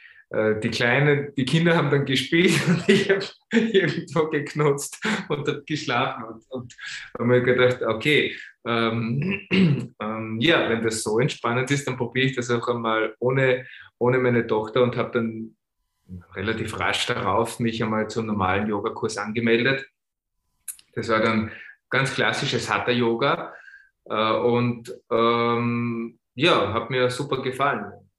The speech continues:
Ich hab mir zu diesem Zeitpunkt überhaupt nicht vorstellen können, dass ich selber einmal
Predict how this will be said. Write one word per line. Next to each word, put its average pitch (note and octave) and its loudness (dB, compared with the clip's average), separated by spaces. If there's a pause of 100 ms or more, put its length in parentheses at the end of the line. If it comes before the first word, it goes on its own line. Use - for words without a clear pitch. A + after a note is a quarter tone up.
(140)
Ich A2+ -8
hab A#2 -4
mir A#2+ 2
zu B2 -4
diesem C#3+ 0
Zeitpunkt A#2 0
überhaupt A2 -2
nicht B2 -6
vorstellen A2+ -2
können, A2+ -2
dass A2 -4
ich - -12
selber A2 2
einmal G#2+ -4